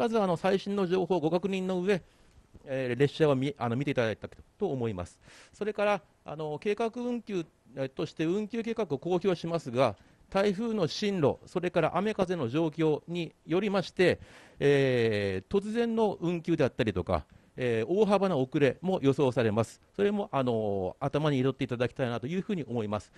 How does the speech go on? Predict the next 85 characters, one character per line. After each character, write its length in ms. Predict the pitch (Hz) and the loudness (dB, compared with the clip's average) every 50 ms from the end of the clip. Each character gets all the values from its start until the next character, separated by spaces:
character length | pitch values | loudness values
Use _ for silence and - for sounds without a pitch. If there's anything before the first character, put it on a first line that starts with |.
| - - - - - | -20 -20 -20 -12 -6
え 100 | - 135 | -4 -4
ー、 20 | 131 | -4
次 200 | - - 202 214 | -4 -2 -2 -2
の 80 | 208 | 0
ペ 140 | 170 170 165 | 0 0 0
ー 40 | 139 | 0
ジ 60 | 135 | 0
お 80 | 117 110 | -2 -2
願 160 | 110 101 98 | -2 -2 -4
い 60 | 87 | -6
し 80 | - 95 | -6 -8
ま 140 | 87 80 | -12 -12
す。 180 | - - - - _ _ _ _ _ _ _ _ _ _ _ _ _ _ _ - - - - - - - - - - - - - | -12 -16 -20 -20 _ _ _ _ _ _ _ _ _ _ _ _ _ _ _ -20 -20 -20 -20 -20 -20 -20 -20 -20 -20 -20 -18 -12
え 100 | - 151 | -8 -8
っ 40 | 156 | -8
と、 360 | - _ - 160 156 156 156 | -6 _ 0 2 4 4 4
こ 140 | 151 - 233 | 4 2 2
れ 80 | 262 262 | 2 2
は、 80 | 240 | 2
あ 40 | 240 | 2
の、 280 | 220 220 214 214 202 185 | 2 0 0 0 0 -2
本 260 | - - 247 269 254 | 0 -2 -2 -2 -2
日 480 | 240 233 - - 175 165 151 139 127 - - | -4 -6 -8 -8 -6 -4 -4 -4 -6 -6 -6
の、 300 | 165 185 196 196 175 - _ - | -2 -2 0 -2 -2 -4 _ -6
え 140 | - 131 131 | -4 -4 -2
ー、 20 | 127 | -2
十 240 | 110 151 208 220 208 | -2 -2 -2 -2 -2
七 180 | - - 233 | -4 -4 -4
日 180 | 226 202 - 156 | -4 -4 -4 0
土 140 | 131 170 196 | 0 2 2
曜 200 | 226 233 233 208 | 4 4 2 2
日 120 | 196 160 | 0 0
の、 220 | 147 139 131 127 - | 0 2 0 0 0
え 400 | 107 113 113 110 104 101 98 95 - | -2 -2 0 0 0 0 -2 -2 0
ー、 20 | |
計 100 | - 185 | 0 0
画 140 | - 196 196 - | 2 0 0 0
運 220 | 185 175 175 180 165 | -2 -4 -4 -4 -6
休、 280 | - 135 113 98 95 104 | -6 -6 -6 -6 -6 -6
ジ 100 | 110 139 | -6 -4
ェ 60 | 160 | -2
イ 40 | 185 | 0
ア 40 | 185 | 0
ー 20 | 175 | 0
ル 60 | 165 | 0
九 160 | - 175 170 | -2 -4 -4
州 120 | 156 - 165 | -4 -6 -8
の 100 | 185 160 | -6 -4
予 120 | 127 131 | -2 -2
定 160 | - 143 123 107 | -2 -2 -4 -4
で 100 | 98 98 | -4 -6
す。 120 | - _ | -8 _
こ 40 | _ _ - | _ _ -6
こ 60 | 226 | -6
は 40 | 196 | -2
特 220 | - 185 160 151 | 0 -2 -2 -2
急 120 | - 185 175 | -4 -4 -2
列 140 | 180 170 | -2 -2
車 60 | - 147 | -2 -2
が 60 | 131 | -2
乗 60 | 120 | -2
っ 40 | 110 | -2
て 120 | - - | -2 -2
お 40 | 117 | -2
り 80 | 117 120 | -2 -2
ま 140 | 113 113 | -4 -6
す 100 | 107 131 | -6 -4
が、 180 | 135 160 156 - - - - - _ - | -2 -2 -2 -2 -4 -14 -20 -20 _ -4
え 300 | 151 139 139 135 131 127 | 0 2 2 4 2 2
ー、 20 | |
九 160 | - - 202 196 | 2 0 -2 0
州 140 | 208 202 | 0 0
新 140 | 190 - 185 | 0 0 -2
幹 220 | 175 - 165 147 131 | 0 0 0 0 2
線、 200 | 123 98 92 - _ | 0 -2 -4 -6 _
博 200 | - 165 151 156 | -4 -2 -2 0
多 60 | 151 | 0
か 80 | 156 156 | 0 0
ら 60 | 147 | 0
鹿 80 | - 147 | 0 -2
児 80 | 139 135 | -2 -2
島 180 | 131 135 117 | 0 -2 -2
中 200 | 107 - 123 113 | -2 -2 -2 0
央 80 | 107 101 | 0 0
間、 180 | - 92 85 | -2 -4 -6